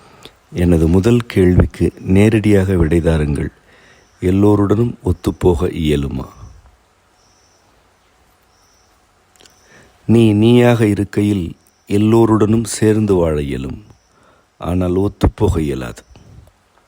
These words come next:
சுயத்தை உணர்தலும் சுயத்தில் நிலைத்தலுமே உயிர்களுக்கான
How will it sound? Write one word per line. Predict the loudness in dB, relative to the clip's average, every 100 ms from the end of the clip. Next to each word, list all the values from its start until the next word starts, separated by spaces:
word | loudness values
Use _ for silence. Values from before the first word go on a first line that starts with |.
| _ _ _ _ _
சுயத்தை | -8 0 2 2 0 -4 -4 -2
உணர்தலும் | 0 0 0 -2 -2 -4 -12 _ _ _ _
சுயத்தில் | -6 0 0 -2 -6 -6 -6
நிலைத்தலுமே | -2 0 0 0 0 2 4 2 0 _ -20 -20 _ _ _ _
உயிர்களுக்கான | 0 2 2 2 2 0 0 0